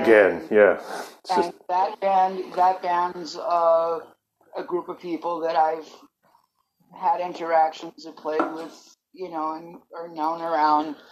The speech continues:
Speaker 2: over the years. So, um, it's a, it's an interesting sort of, uh, group. A lot of people have said if the Cramps were a soul band, uh,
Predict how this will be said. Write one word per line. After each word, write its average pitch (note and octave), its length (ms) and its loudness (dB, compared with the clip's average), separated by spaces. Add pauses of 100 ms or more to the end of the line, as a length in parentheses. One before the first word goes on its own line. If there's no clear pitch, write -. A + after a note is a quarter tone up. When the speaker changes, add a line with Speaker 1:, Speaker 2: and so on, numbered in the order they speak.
(280)
Speaker 2:
over E3 300 -2
the E3 100 -10
years. F3 640 -4
So, F3+ 880 -2 (640)
um, E3 720 0 (1300)
it's G3 240 -12
a, F3+ 340 0
it's G3 180 -6
an G3 120 -6
interesting F#3 580 -4
sort E3+ 400 2
of, D#3+ 280 -2
uh, D#3+ 500 2 (420)
group. F3+ 300 -4
A F#3+ 40 0
lot F3+ 300 4
of A#3+ 100 -2
people F3 360 0
have E3 100 0
said E3 320 2
if E3 160 -6
the F3 100 -4
Cramps E3+ 560 -4
were D#3+ 160 2
a D3+ 80 0
soul D3 460 -2
band, F3 560 0 (720)
uh, D#3 520 -2